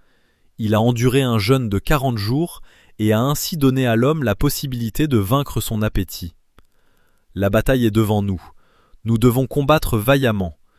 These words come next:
Si nous réussissons, nous réaliserons un jour l'accomplissement de la promesse. Le vainqueur, je le ferai asseoir avec moi sur mon trône,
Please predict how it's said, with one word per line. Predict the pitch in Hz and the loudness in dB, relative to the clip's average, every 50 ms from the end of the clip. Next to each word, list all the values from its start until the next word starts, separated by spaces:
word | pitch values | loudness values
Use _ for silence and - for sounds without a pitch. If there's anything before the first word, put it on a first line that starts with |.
| _ _ _ _ _ _ | _ _ _ _ _ _
Si | - - - - 123 | -14 -10 -8 -4 -2
nous | 120 120 113 | 0 0 2
réussissons, | 101 120 113 104 95 - - 107 - - - 139 165 180 - - - _ _ _ _ - - | 2 2 2 2 0 -2 -4 -6 -6 -4 -4 -4 -4 -6 -8 -14 -20 _ _ _ _ -12 -6
nous | 104 113 117 | -2 0 0
réaliserons | 107 95 131 143 143 143 135 123 117 113 135 139 127 | 2 4 4 4 4 2 0 -4 -4 -2 -2 0 0
un | 117 113 | 0 0
jour | 107 107 139 170 175 - | 0 0 0 0 0 0
l'accomplissement | 123 120 123 - 135 135 - - 120 - - 147 147 151 | 0 -2 -2 -2 -4 -4 -4 -4 -4 -4 -6 -6 -4 -2
de | 131 | 0
la | 113 101 98 | 0 0 2
promesse. | - - - 104 98 92 85 - - - - - - _ _ _ _ _ _ _ _ _ _ _ _ _ - | 0 0 0 0 -2 -4 -6 -6 -8 -10 -14 -16 -18 _ _ _ _ _ _ _ _ _ _ _ _ _ -6
Le | 92 92 95 | -2 0 0
vainqueur, | 92 87 117 127 123 - - 120 120 131 143 - - - - - - _ _ - - | 0 2 0 0 0 0 0 2 2 2 0 -2 -8 -16 -20 -20 -20 _ _ -14 -6
je | 95 104 | -2 2
le | 104 107 | 2 2
ferai | 110 - - 131 117 127 127 | 2 2 0 0 0 2 0
asseoir | 123 123 - - - 147 139 127 113 | 0 0 -2 -2 0 0 0 2 2
avec | 110 104 113 - - | 0 0 0 -2 -4
moi | 127 131 135 143 | -4 -2 -2 -2
sur | - - 117 98 | -2 -2 -4 -4
mon | 98 98 95 | -4 -4 -4
trône, | - - 90 80 101 98 92 87 82 | -4 -4 -2 0 0 0 0 -2 -6